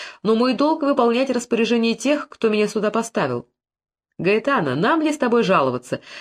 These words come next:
Мы долго сражались плечом к плечу, презирая опасности, и остались живы только потому, что безоговорочно соблюдали вышеназванное правило.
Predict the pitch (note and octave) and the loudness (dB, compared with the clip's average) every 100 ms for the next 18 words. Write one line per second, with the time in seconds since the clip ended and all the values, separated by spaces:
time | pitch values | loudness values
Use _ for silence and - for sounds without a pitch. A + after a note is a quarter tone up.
0 | - - A#3+ G#3+ D#4 C4 A#3 G#3 G3+ G#3 | -10 -2 0 4 2 2 0 2 2 2
1 | G3+ G3 F3 E3+ F#3 - C#3+ C#3+ - D4 | 0 0 -2 0 -2 -2 -4 -4 -2 0
2 | A3+ F#3 F3+ F3 E3+ E3+ F3+ F3 D#3 D#3 | 2 2 4 4 4 4 2 0 -4 -4
3 | D3+ D3+ - - - - F#3 F#3+ - C#4 | -4 -4 -6 -20 -10 0 2 2 0 0
4 | C4 A#3 D#3+ B3 C4 B3 B3+ B3 A#3 G#3+ | 2 2 2 2 2 2 2 0 0 0
5 | G#3 B3 A#3 A3 G#3 F#3 E3+ E3 D4+ D4 | 2 0 0 0 2 2 2 2 2 2
6 | D4 A#3+ A#3+ G#3+ F#3+ E3 F#3+ G3 E3+ F3+ | 0 -4 -2 0 2 2 4 4 2 2
7 | F3+ F3 F#3+ E3+ F3 F3 F3+ E3 C#3+ C3 | 2 2 2 4 2 2 4 4 4 0